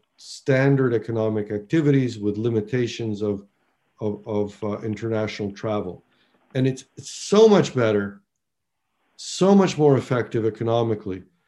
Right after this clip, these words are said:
And again, part of the bizarre thing about it is that you have all these countries that are, you know, more dependent on tourism, but you have the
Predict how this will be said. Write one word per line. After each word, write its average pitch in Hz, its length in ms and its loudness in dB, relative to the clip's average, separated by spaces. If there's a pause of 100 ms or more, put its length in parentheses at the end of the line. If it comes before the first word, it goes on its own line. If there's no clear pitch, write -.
(340)
And 143 100 4
again, 175 760 4
part 196 300 6
of 180 120 6
the 151 100 6
bizarre 135 600 4
thing 139 340 4
about 113 320 2
it 110 100 -2
is 110 200 0
that 110 120 -8
you 110 120 -4
have 143 180 2
all 151 120 4
these 139 180 0
countries 113 560 -4
that 107 120 0
are, 107 280 -2 (100)
you 117 100 -8
know, 110 80 -2
more 135 320 4
dependent 131 400 -2
on 104 160 -2
tourism, 104 600 0 (760)
but 127 140 -4
you 139 100 2
have 202 140 4
the 208 80 6